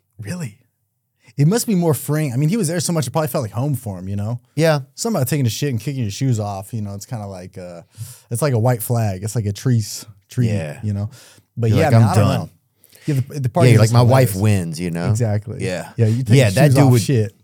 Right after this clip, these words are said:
Speaker 2: Yeah.
Speaker 1: You about to be there for twenty-five minutes at least.
Speaker 2: Oh.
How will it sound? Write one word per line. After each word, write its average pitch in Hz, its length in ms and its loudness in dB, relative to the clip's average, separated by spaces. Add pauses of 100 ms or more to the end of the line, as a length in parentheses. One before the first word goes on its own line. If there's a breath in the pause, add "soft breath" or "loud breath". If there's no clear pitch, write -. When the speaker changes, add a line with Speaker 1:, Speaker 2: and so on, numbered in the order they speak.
Speaker 2:
Yeah. 117 400 4
Speaker 1:
You 143 60 -4
about 135 140 0
to 110 60 2
be 120 120 4
there 113 80 2
for 110 100 -4
twenty-five 117 440 0
minutes 104 240 0
at 87 140 -10
least. 123 460 -2
Speaker 2:
Oh. 107 300 0